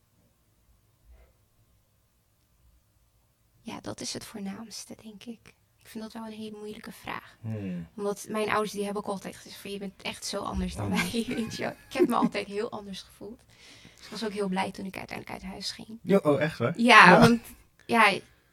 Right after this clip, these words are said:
Speaker 1: ja, ik, ik ben gewoon een heel ander persoon.
Speaker 2: Hmm. Ja. Positief anders.
Speaker 1: Eh,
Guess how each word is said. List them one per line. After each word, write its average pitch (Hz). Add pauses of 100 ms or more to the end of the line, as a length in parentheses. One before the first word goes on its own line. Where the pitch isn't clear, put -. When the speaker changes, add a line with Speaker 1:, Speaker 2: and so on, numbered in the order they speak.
(500)
Speaker 1:
ja, 202 (220)
ik, -
ik -
ben 254
gewoon 277
een 214
heel 202
ander 196
persoon. 190
Speaker 2:
Hmm. 104 (800)
Ja. 107 (680)
Positief 110
anders. - (1600)
Speaker 1:
Eh, 202